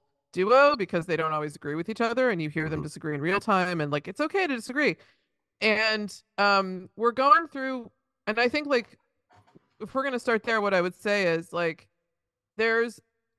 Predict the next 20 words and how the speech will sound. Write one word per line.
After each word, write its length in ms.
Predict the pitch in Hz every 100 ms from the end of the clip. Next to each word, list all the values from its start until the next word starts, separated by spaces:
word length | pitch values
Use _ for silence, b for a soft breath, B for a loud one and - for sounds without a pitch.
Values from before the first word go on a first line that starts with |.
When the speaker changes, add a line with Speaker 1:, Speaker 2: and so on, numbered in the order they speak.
| _
Speaker 1:
you 200 | 220 240
don't 220 | 311 330
have 220 | 285 277 -
to, 120 | 208
when 200 | 226 233
we're 160 | 233 262
talking 400 | 285 330 330 277
about 200 | 214 202
disagreement, 560 | 220 202 208 208 175
it's 340 | 170 165 180 -
not 200 | 269 277
about, 240 | 233 202
like, 160 | 185 180
calling 320 | 202 196 180
your 140 | 175
friends 260 | 165 175 175
that 100 | 170
are 60 | 165
maga 260 | 160 170
voters 560 | 160 151 147 143 147